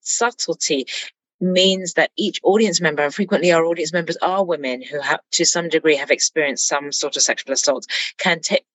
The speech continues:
can take a meaning, uh, and, and create meaning out of that little scene for themselves. But I will say that I think, uh, people who watched the movie have reacted in many different ways. Some people don't like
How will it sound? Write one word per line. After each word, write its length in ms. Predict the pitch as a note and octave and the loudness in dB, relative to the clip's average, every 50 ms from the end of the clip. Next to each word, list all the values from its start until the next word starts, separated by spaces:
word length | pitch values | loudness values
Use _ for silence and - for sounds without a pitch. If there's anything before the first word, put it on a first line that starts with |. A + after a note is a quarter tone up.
| - | -10
can 180 | - - F3+ F3 | -4 -2 -2 0
take 300 | F3+ - G#3+ G#3 G#3 - | 2 2 2 2 2 2
a 60 | F#3+ | 0
meaning, 540 | F3 F3 F#3 E3+ D3 B2 B2 B2 C3+ F3+ G3 - - - - - - - - - - | 0 0 -2 -2 -2 -2 -4 -4 -4 -6 -6 -8 -8 -8 -8 -8 -10 -12 -14 -6 -2
uh, 220 | - D3 C#3+ C#3 - - | 0 2 2 0 0 -2
and, 200 | - D#3 E3 D3+ - - - - | -2 -4 -4 -6 -10 -12 -10 -8
and 180 | E3 D#3+ D3+ | -8 -8 -6
create 440 | - - - G3+ G3+ G3 G3+ - - | -6 -2 2 4 6 6 6 6 4
meaning 400 | F#3+ F#3+ F#3 F#3 F3 E3 D#3 - | 4 6 6 6 6 4 4 2
out 300 | - D#3 D#3+ E3+ - - | 0 0 0 0 0 -2
of 60 | D3+ - | 0 0
that 180 | D3 C#3+ - | -2 -2 -2
little 260 | D3 D3 - - D#3 | -6 -10 -8 -10 -8
scene 340 | - - - D#3 C#3+ C3+ B2+ - _ - | -4 -2 0 0 0 0 -2 -4 _ 2
for 220 | - D#3 D3 C#3 | 4 4 4 4
themselves. 760 | C#3 C#3 C3+ B2 - - - C3 A#2+ B2 - - - - - - _ _ - - - - - - - - - - - - | 2 0 0 2 2 2 2 2 0 -2 -4 -4 -6 -6 -6 -8 _ _ -20 -16 -12 -10 -8 -6 -6 -8 -8 -10 -2 2
But 120 | A3+ A#3+ | 4 6
I 80 | B3+ B3 | 6 6
will 160 | A#3+ D4 D#4 | 6 4 2
say 260 | D4+ - - D4 C#4+ | 4 4 4 4 4
that 140 | B3+ A#3 A3 | 2 2 0
I 100 | G3+ G3 - _ | 0 0 -2 _
think, 280 | - G#3+ G#3+ F#3+ - - _ _ - | -8 -10 -10 -10 -12 -16 _ _ -2
uh, 260 | F3+ D#3 D3 D3+ - - _ _ _ - - _ _ _ - | 0 0 0 0 -2 -4 _ _ _ -20 -20 _ _ _ 0
people 340 | G#3 A3+ G#3+ - - A3 G#3 | 0 0 0 2 2 2 2
who 160 | - A3 G3 | 2 2 0
watched 400 | F3+ F3 A#3 D4 - C#4 - - | 2 4 4 4 4 2 -2 -6
the 80 | - G#3 | -6 -6
movie 320 | F#3+ F#3 G#3 A3 F3+ F#3+ | -2 -2 -2 -2 -2 -2
have 240 | E3 - D#3+ D#3 D#3 | -2 -2 -4 -2 0
reacted 480 | D#3+ F3 F#3+ F#3 D3 - - - E3+ E3 | 2 2 4 2 2 -2 -8 -10 -8 -8
in 80 | D#3 | -6
many 220 | D#3+ D3+ D3+ D#3 D3+ | -6 -4 -6 -4 -6
different 320 | - C#3+ - - C#3 D#3+ | -6 -8 -8 -6 0 2
ways. 240 | G3 F3+ D3+ C3 - - - - - - | 4 4 4 2 -2 -8 -12 -12 -10 -6
Some 380 | - - - C#4+ C#4+ D#4 E4 F#4 | -2 0 2 4 4 2 2 -2
people 240 | - D4 C4+ A3 | -4 -2 -2 0
don't 180 | G3 G3+ G3 - | 2 2 2 2
like 320 | F3+ F#3+ G3+ A#3 C#4 - | 0 2 2 2 2 0